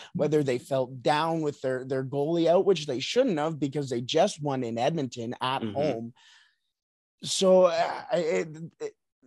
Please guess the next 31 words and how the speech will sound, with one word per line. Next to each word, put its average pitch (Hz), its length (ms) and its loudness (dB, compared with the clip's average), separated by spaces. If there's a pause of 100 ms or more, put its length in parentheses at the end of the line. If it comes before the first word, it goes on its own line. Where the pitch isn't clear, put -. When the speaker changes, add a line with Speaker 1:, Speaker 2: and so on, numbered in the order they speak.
(140)
Speaker 1:
you 220 220 0
can 247 140 -2
always 262 320 4
go 220 160 4
back 196 320 4
and 180 100 -4
go, 180 200 2
like 160 440 2
you 233 140 2
mentioned, 135 420 0
"What 151 240 2
if, - 260 -2
what 151 220 2
if, 135 220 0
what 147 220 2
if?" 131 220 2
And, 135 300 -2
but - 220 4 (760)
what 185 280 6
a 202 80 8
series 147 1000 -2 (300)
this 117 340 -6
was. 95 460 -10 (100)
It 151 160 0
just, 156 320 -2
uh, 151 100 0
the, 160 160 -2
from 196 560 -2
the 175 140 -2
first 165 580 -2
game, 160 440 -2